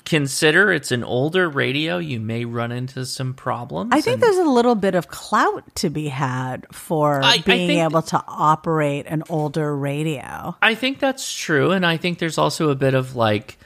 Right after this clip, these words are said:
Speaker 1: classic car, keeping it on the road, keeping it running. I think there's, you know, a bit of, like, prestige that goes along with that too. No,
Speaker 2: Josh,
Speaker 1: no
Speaker 2: didn't
Speaker 1: question.
Speaker 2: you just bring home a super old radio
Speaker 1: Yeah, but
Speaker 2: with
Speaker 1: I'm not
Speaker 2: great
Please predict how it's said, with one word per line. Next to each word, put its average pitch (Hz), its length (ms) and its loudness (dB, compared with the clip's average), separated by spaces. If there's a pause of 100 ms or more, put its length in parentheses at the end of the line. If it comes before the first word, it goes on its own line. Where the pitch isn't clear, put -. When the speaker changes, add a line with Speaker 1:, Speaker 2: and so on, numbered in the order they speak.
(380)
Speaker 1:
classic 127 680 0
car, 120 920 4 (400)
keeping 143 320 -2
it 131 140 4
on 123 140 4
the 117 120 2
road, 113 580 4
keeping 120 320 -2
it 110 80 0
running. 107 560 2
I 104 80 0
think 120 180 -6
there's, 110 320 -4
you 123 160 0
know, 101 220 2
a 107 40 -2
bit 117 280 0
of, 113 180 0
like, 113 240 0
prestige 120 480 -4
that 104 80 -4
goes 107 240 -4
along 101 220 -4
with 101 120 -6
that - 220 -6
too. - 300 -2
No, 135 160 -2
Speaker 2:
Josh, 294 240 4
Speaker 1:
no 135 60 0
Speaker 2:
didn't 349 280 4
Speaker 1:
question. - 180 2
Speaker 2:
you 285 100 6
just - 440 -2
bring 160 280 2
home 147 360 0
a 113 120 -6
super - 840 -2
old 156 340 -4
radio 143 640 -2
Speaker 1:
Yeah, 127 120 6
but - 20 4
Speaker 2:
with 123 80 4
Speaker 1:
I'm 147 120 4
not 151 140 4
Speaker 2:
great 170 120 6